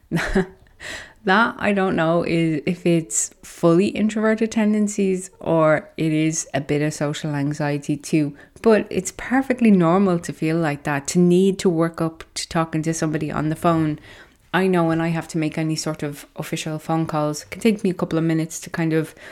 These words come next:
psych myself up to be able to actually make the call and talk to somebody I don't know. Because for me, as an introvert, small talk with somebody I don't know is difficult.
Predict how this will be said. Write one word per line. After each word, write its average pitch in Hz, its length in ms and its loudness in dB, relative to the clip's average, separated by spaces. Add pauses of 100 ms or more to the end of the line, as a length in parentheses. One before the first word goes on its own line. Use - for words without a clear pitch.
(120)
psych 175 420 0
myself 165 480 0
up 156 300 -2
to - 100 -14
be 165 180 -4
able 156 300 0
to 156 480 0 (440)
actually 165 400 0
make 156 300 -2
the 160 80 -6
call 156 460 -2
and 165 180 -2
talk - 380 -2
to 156 260 0
somebody 156 560 -2
I 156 160 -4
don't 160 220 -4
know. 143 320 -2 (480)
Because 202 300 4
for 196 160 2
me, 180 220 2
as 165 120 0
an 165 120 2
introvert, 160 680 -2 (180)
small 170 340 0
talk 156 560 -4
with 151 380 -4
somebody 156 360 -4
I 151 40 -4
don't 147 220 -4
know 147 400 -4
is 151 340 -4
difficult. 156 800 -4